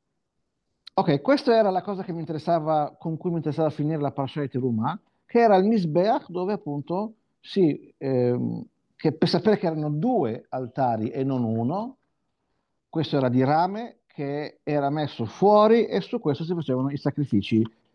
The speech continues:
animali. Adesso noi sappiamo che l'altare, la Chassidut racconta che l'altare, eh, rappresenta, eh,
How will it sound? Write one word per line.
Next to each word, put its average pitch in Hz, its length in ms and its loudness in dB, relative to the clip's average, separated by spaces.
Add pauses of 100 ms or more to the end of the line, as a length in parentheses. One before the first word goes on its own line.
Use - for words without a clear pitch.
(460)
animali. 104 600 2
Adesso 120 500 -2
noi 175 180 -2
sappiamo 147 480 -2
che 143 400 -4 (520)
l'altare, 135 680 -2
la 117 100 -12
Chassidut 135 460 -12
racconta 156 420 -4
che 127 160 -2
l'altare, 127 1040 0 (880)
eh, 135 240 -4
rappresenta, 143 1300 -2
eh, 120 580 0